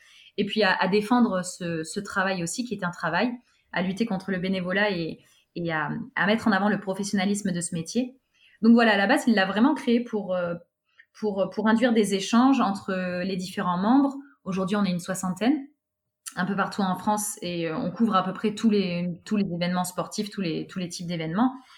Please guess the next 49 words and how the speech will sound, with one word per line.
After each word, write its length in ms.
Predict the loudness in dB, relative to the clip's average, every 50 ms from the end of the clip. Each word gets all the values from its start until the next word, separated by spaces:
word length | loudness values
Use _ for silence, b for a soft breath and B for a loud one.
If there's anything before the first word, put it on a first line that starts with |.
| B B B B B B B
Donc, 300 | -4 0 0 0 2 2
euh, 160 | 2 2 2 2
à 160 | 2 2 2
échanger 320 | 2 2 0 0 2 2
autour 240 | 0 0 0 -2 -4
du 140 | -2 -2 -2
métier, 480 | -2 -2 -2 -4 0 0 2 2 0
qui 160 | -2 -4 -8 -6
est 40 |
quand 120 | -4 -2 -2
même 140 | -2 -2 -4
très 200 | -4 -4 -2 0
individualiste. 760 | 0 0 0 0 0 0 0 0 2 0 0 -2 -2 -2
Donc, 140 | -2 -2 -2
c'est 140 | -2 -2 -4
important 340 | -4 -4 -4 -6 -4 -2 -2
d'avoir, 460 | -2 -2 -2 -2 -4 -4 -6 -8 -10 b b b b b b b
d'avoir 300 | -4 -2 0 2 0 0
des 160 | 0 -2 -2
gens, 320 | 0 0 2 2 2 2
euh, 260 | 0 0 -2 -2 -4 -4
qui 180 | -6 -8 -10
peuvent 220 | -6 -6 -6 -6 -8
te 80 | -14
conseiller 640 | -14 -8 -6 -6 -4 -2 -2 0 2 2 2 2 2
sur 200 | 0 0 -2 -2
différents 360 | -4 -4 -8 -6 -4 -2 -2
types 220 | -4 -4 -6 -6 -6
d'événements 380 | -4 -4 -2 -2 -2 -2 -4 -6
que 60 | -8
tu 160 | -10 -6 -6
as 60 | -6 -6
suivant 260 | -6 -8 -4 -4 -2
leur 120 | -2 -2
expérience, 640 | -4 -6 -8 -6 -4 -2 0 2 2 2 0 -2 -8 b b b b b b b b
qui 120 | -4 -4 0
peuvent, 240 | 2 2 0 2 0
euh, 220 | -2 -2 0 -2
avec 180 | -2 -2 -4 -6
qui 80 | -8
tu 140 | -12 -10 -4
peux 80 | -4 -4
échanger 320 | -2 -2 -4 -4 -4 -4
sur 220 | -6 -6 -6 -6
les, 260 | -4 -4 -4 -4 -4 -6
sur 160 | -6 -6 -4
les 140 | -4 -4 -2
tarifs 360 | 0 0 0 0 0 0 -2
aussi. 420 | -4 -4 -4 -6 -6 -8 B B